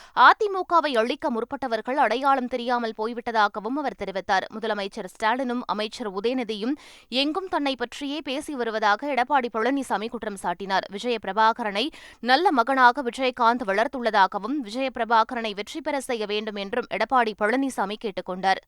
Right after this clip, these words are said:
தேர்தல் ஆணையம் பாஜகவின் கட்சி அலுவலகம் போல் செயல்படுவதாக நாம் தமிழர் கட்சி தலைமை ஒருங்கிணைப்பாளர் சீமான் விமர்சித்துள்ளார். தேர்தல் முடிந்த பின்னர் தங்களுக்கு மீண்டும் விவசாய சின்னம் கிடைக்கும் என்றும், நெல்லை மேலப்பாளையத்தில் நடைபெற்ற தேர்தல்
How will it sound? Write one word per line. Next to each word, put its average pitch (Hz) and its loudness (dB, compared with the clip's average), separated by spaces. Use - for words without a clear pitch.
தேர்தல் 349 2
ஆணையம் 277 2
பாஜகவின் 247 2
கட்சி 240 -4
அலுவலகம் 233 -2
போல் 226 -2
செயல்படுவதாக 220 0
நாம் 262 -2
தமிழர் 247 -4
கட்சி 233 -8
தலைமை 226 -2
ஒருங்கிணைப்பாளர் 214 -2
சீமான் 262 -2
விமர்சித்துள்ளார். 202 -2
தேர்தல் 226 -4
முடிந்த 214 -6
பின்னர் 214 -4
தங்களுக்கு 254 -4
மீண்டும் 220 -4
விவசாய 254 -2
சின்னம் 226 -8
கிடைக்கும் 208 -6
என்றும், 202 -2
நெல்லை 285 2
மேலப்பாளையத்தில் 285 0
நடைபெற்ற 254 -4
தேர்தல் 254 -2